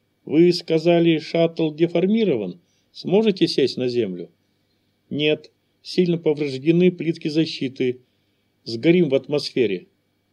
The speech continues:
Экипаж? Уильям взволнованно, но не напуганно. Только я, Лилан Флойд и Джей Роксет. Командир и пилот. Остальные погибли.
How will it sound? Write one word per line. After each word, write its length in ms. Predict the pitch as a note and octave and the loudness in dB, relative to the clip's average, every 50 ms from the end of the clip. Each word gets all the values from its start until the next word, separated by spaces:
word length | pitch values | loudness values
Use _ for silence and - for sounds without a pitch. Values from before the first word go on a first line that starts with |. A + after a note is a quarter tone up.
| _ _ _ | _ _ _
Экипаж? 680 | C3+ B2 - C#3+ C3 - - D#3+ F3 E3+ - - - _ _ _ _ _ _ _ _ _ _ _ _ _ _ _ _ | -8 -6 -4 -6 -6 -2 0 0 0 0 -2 -8 -16 _ _ _ _ _ _ _ _ _ _ _ _ _ _ _ _
Уильям 420 | - A2+ A#2 B2 B2+ B2 A2+ A2 G#2+ | -8 -6 -4 -2 -2 -2 -2 -2 -4
взволнованно, 760 | G2 G2 G2 A#2+ B2+ C3+ C#3+ E3+ F3+ F3+ F3+ F3 F3 E3 D3+ | -8 -8 -6 -2 -2 0 0 2 2 2 2 2 2 0 -2
но 140 | C3+ B2+ C3 | -4 -4 -6
не 120 | C#3 D3 | -6 -4
напуганно. 640 | D#3 D#3+ D#3+ D#3+ - B2+ G#2+ F#2 F#2+ F#2+ F#2 F#2+ - _ _ _ _ _ _ _ _ _ | -4 -6 -6 -6 -6 -6 -6 -4 -6 -6 -6 -10 -12 _ _ _ _ _ _ _ _ _
Только 340 | - E3+ F#3 F3+ F3+ F#3 F3 | 2 4 4 4 4 2 2
я, 380 | E3 C3+ B2+ B2 A2+ A2+ - _ _ _ _ _ _ - | 4 4 2 0 0 -2 -6 _ _ _ _ _ _ -6
Лилан 360 | C#3 D#3 D#3 D3+ D3+ D3 C#3 | -4 -2 0 0 0 -2 -2
Флойд 420 | - - F3 F#3 F#3 F3+ F3 - C#3+ | -2 0 2 4 4 4 4 0 -6
и 100 | B2+ A#2 | -8 -8
Джей 300 | A#2 A#2 D#3+ E3 E3 - | -6 -2 0 0 0 0
Роксет. 640 | - A#2+ A#2+ A2+ A2 - - - A2+ - - _ _ _ _ _ _ _ _ _ _ _ _ | 0 -2 -2 -2 -2 -4 -6 -8 -8 -8 -8 _ _ _ _ _ _ _ _ _ _ _ _
Командир 540 | - C3+ C#3 C#3+ D3+ D3+ D3+ D#3 F#3 F#3+ F3 | -6 -4 -2 -2 -4 -4 -2 0 0 2 4
и 80 | F3 E3 | 2 2
пилот. 540 | E3+ E3 D3 C3 A#2+ A2+ G#2+ G2+ - - _ _ _ _ _ _ _ _ _ _ _ | 0 -2 -2 0 2 2 0 0 -4 -12 _ _ _ _ _ _ _ _ _ _ _
Остальные 720 | C3 C3+ - - - D#3 D#3+ E3+ F3+ F#3+ F#3 F#3 F3 E3 E3+ - _ _ _ _ _ _ _ _ | -8 -8 -6 0 0 2 4 6 6 6 6 4 4 0 -4 -12 _ _ _ _ _ _ _ _
погибли. 600 | C#3 C#3 A#2+ A#2+ A2+ G#2+ G#2+ A2 A2 A2 G#2+ | -4 -4 -2 -4 -6 -6 -4 -4 -4 -4 -6